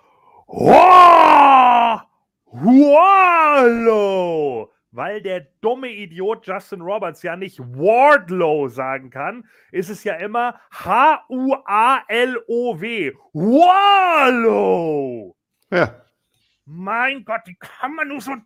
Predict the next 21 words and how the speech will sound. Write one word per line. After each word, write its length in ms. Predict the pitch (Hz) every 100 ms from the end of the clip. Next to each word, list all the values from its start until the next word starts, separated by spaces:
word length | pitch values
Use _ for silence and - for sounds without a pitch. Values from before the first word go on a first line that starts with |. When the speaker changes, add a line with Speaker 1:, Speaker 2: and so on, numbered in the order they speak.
| -
Speaker 1:
dummer 320 | 349 359 311
Idiot 540 | 311 220 262 294 -
sein? 300 | 131 113 95 104
Das 140 | 123
ist 140 | 190 _ -
unglaublich. 760 | 349 320 233 233 208 - - - - - _ _ _ - - _
So. 180 | 120 101 _ _ - _ _ _ _ _ -
Mein 260 | 226 262
Gott, 180 | 202 190
kann 240 | - 302 294
Bryan 280 | 277 262
Danielson 420 | 247 269 254 233 233
ihn 120 | 220
nicht 180 | 220 220
einfach 180 | 254
noch 140 | 226 233
mal 160 | 220
an 80 | 214
der, 220 | 208 196 175 175 -
an 100 | 208
der, 160 | 214